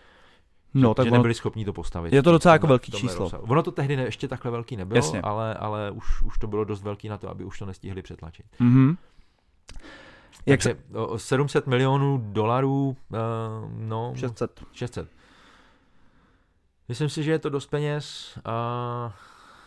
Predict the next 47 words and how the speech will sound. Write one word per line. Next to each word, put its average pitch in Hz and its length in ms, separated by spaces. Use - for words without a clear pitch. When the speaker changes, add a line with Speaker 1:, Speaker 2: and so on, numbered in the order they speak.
Speaker 2:
myslím 120 220
si, 123 140
že 117 100
se 120 120
to 113 120
zmenšovat 117 400
rozhodně 107 320
nebude. 101 200
Speaker 1:
No, 147 120
Speaker 2:
To 127 120
Speaker 1:
já 135 80
Speaker 2:
taky 135 100
Speaker 1:
jsem 170 100
Speaker 2:
po - 40
Speaker 1:
si 185 60
Speaker 2:
dobu 175 40
Speaker 1:
právě 165 240
Speaker 2:
let, 170 60
Speaker 1:
říkal, 214 200
Speaker 2:
ne? 294 40
Speaker 1:
jako, 233 160
že 170 140
to - 160
je 160 120
jako, 160 580
že 131 100
mi 160 80
to 202 100
nepřijde 190 480
za 202 120
stolik - 560
ve 117 80
Speaker 2:
Hmm. 110 100
Speaker 1:
finále, 104 480
Speaker 2:
No. 95 160
Speaker 1:
že 123 120
bych 135 140
jako 160 180
čekal 170 340
mnohem 165 200
víc. 175 140
Protože 175 180
co 180 120
se 175 100
týká - 240
jako 180 200
ti-, - 200